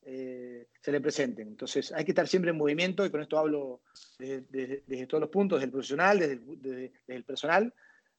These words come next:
Hay que estar siempre inquieto y en movimiento,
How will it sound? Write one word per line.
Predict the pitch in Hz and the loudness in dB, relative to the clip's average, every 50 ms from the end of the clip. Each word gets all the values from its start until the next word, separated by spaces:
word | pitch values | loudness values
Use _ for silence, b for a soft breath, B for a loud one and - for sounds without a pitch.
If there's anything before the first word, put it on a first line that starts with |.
| _ _ | _ _
Hay | - 143 | -8 -6
que | 139 - 156 | -4 -4 -6
estar | 147 - 156 156 151 147 | -2 2 2 2 2 2
siempre | - - 165 170 156 151 151 | -2 -2 -4 -2 -2 -4 -6
inquieto | 147 135 160 190 185 190 202 190 | -4 0 2 2 2 4 2 2
y | 170 | 2
en | 151 | 2
movimiento, | 147 143 139 143 165 185 202 202 185 214 233 262 | -2 -4 -4 -4 -4 -4 -4 -2 -2 -2 -2 -2